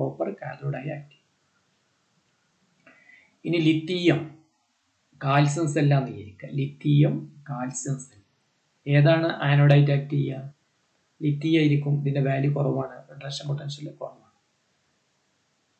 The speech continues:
ലിത്തിയം മഗ്നീഷ്യം സെല്ലാണെങ്കിൽ ലിത്തിയത്തിൽ, ലിത്തിയം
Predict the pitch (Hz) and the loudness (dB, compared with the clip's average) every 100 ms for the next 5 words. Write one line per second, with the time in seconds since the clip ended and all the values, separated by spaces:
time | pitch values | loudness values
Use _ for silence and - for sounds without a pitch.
0 | _ _ _ _ _ _ _ 147 143 160 | _ _ _ _ _ _ _ -6 2 4
1 | 165 156 143 156 160 151 170 160 165 170 | 6 6 6 6 4 0 -2 0 0 0
2 | 165 160 165 190 214 - _ _ _ - | -2 -4 -4 -4 -6 -10 _ _ _ -2
3 | 143 143 156 170 147 185 214 - - 147 | -2 0 -2 -2 -2 -4 -6 -8 -4 -2
4 | 147 165 165 | 2 0 2